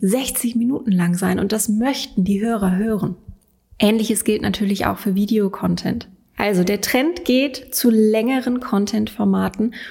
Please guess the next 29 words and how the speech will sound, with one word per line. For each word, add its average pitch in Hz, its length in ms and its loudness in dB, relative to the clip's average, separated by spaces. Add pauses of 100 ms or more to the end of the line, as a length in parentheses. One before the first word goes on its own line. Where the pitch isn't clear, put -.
(200)
und 294 240 2
vor - 300 -6
allen 220 400 2
Dingen 190 320 0
auch 185 240 -2
zu 202 420 -2 (280)
Live-Content-Formaten. 175 2250 0
Das 185 180 0
heißt, 240 240 0
so 302 100 0
wie 277 120 -2
dieser 208 240 2
Podcast, - 760 -4
wo 196 80 4
du 190 80 2
meine 175 240 2
Stimme 220 520 -2
hörst, 254 420 -2 (420)
oder 262 540 2
ein 180 220 4
Videopodcast, 190 1200 0
den 185 240 2
du 185 80 0
dir 180 180 -2
bei 175 120 -2
YouTube 185 380 -2
auch 175 200 0
angucken 214 480 -2
kannst, 285 520 -4